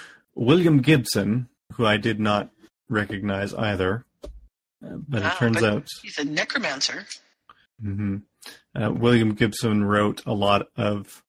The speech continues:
Speaker 1: speculative fiction in, uh, in sort of the late nineteen seventies, early eighties, and he was, uh, into a lot of, um,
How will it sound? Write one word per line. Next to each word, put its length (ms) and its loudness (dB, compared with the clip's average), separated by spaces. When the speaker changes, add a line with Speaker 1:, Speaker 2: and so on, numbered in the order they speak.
Speaker 1:
speculative 720 0
fiction 720 -2
in, 460 -2
uh, 180 -14
in 160 -2
sort 200 -2
of 140 -6
the 200 0
late 320 2
nineteen 360 0
seventies, 540 -2
early 320 -2
eighties, 480 0
and 140 -6
he 80 -4
was, 220 -6
uh, 180 0
into 300 -2
a 20 0
lot 260 2
of, 300 -2
um, 360 -4